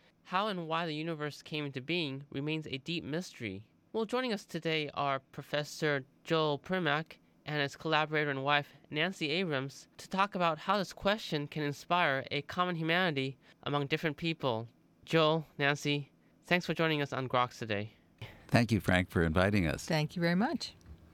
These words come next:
Speaker 1: All right, so you've written a very, uh, fascinating book, The View from the Center of the Universe. Could you tell us a little bit about it and perhaps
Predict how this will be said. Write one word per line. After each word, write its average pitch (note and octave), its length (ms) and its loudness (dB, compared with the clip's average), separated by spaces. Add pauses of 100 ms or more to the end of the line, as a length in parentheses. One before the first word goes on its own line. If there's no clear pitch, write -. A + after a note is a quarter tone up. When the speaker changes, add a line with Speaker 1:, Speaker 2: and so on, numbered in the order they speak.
(320)
Speaker 1:
All G3 60 6
right, G3 100 4
so G#3+ 120 4
you've G#3 160 4
written B3+ 160 4
a - 40 2
very, F3 480 4
uh, D#3 180 4
fascinating D#3+ 640 4 (100)
book, E3 340 4 (140)
The D#3 100 4
View F3 380 0
from E3 180 2
the D3+ 80 4
Center F3 340 4
of D3+ 280 4
the C#3+ 80 4
Universe. C#3 580 4 (240)
Could G3+ 140 4
you A3 80 4
tell - 160 4
us F4+ 100 0
a G#3+ 60 2
little G3+ 120 6
bit G3 200 4
about F3 260 6
it F3+ 260 2
and D#3 320 4
perhaps E3 560 2